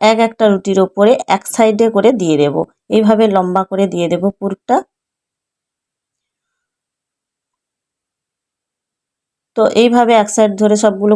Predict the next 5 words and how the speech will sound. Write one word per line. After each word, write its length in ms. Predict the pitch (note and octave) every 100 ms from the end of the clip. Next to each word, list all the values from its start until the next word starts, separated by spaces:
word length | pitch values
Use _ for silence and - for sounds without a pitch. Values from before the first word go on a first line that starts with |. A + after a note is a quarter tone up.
| G#3
পুর 160 | G#3+ G3
দিয়ে 160 | G#3 A3
দিয়েছি। 320 | A#3 A#3+ C#4 -
এরপরে 540 | G#3 G#3 - G#3 G#3 F4 - _ _ _ _ _ _ _ _ _ _ _ _ _ _ _ _ _ -
এবার 200 | A3